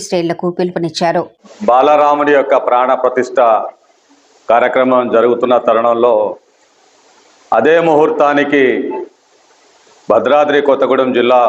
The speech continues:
Speaker 2: జిల్లా హెడ్ క్వార్టర్‌లో జిల్లా కార్యాలయాన్ని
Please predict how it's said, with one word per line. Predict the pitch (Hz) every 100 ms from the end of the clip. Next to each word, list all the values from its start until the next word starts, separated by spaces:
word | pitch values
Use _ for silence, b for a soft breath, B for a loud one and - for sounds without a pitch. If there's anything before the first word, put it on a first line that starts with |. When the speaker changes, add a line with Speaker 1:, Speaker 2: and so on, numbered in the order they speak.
| - - _ _ _ _ _ _ - _ _ _ _ _ _ - _ - - _ _ _ - - - 107
Speaker 2:
జిల్లా | 127 139 139
హెడ్ | 131 127
క్వార్టర్‌లో | 127 135 135 127 131 110
జిల్లా | 120 131 131 135
కార్యాలయాన్ని | 123 131 135 139 131 123 127